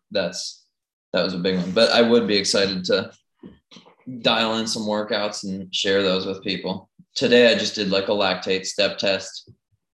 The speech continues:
just to kind of see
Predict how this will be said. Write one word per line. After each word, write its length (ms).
just 280
to 300
kind 160
of 60
see 540